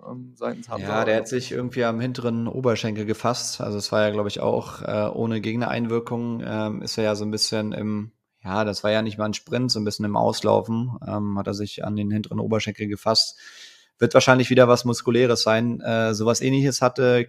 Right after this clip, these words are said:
Speaker 2: glaube, Rossi entweder Ende zweiter Halbzeit oder irgendwann in der Verlängerung.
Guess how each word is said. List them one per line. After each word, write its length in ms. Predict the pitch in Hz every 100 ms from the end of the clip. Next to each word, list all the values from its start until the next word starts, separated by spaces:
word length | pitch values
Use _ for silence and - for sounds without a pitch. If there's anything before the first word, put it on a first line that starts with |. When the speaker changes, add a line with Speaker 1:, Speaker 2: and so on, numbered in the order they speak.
| _
Speaker 2:
glaube, 340 | 117 117 113
Rossi 640 | 107 95 113 127 - 139 139
entweder 580 | 123 - 120 117 110 -
Ende 240 | 120 131
zweiter 400 | - - 113 104
Halbzeit 540 | 113 143 - 139 139
oder 180 | - 117
irgendwann 380 | 131 131 127 127
in 100 | 117
der 120 | 110
Verlängerung. 720 | - 110 113 139 147 160 185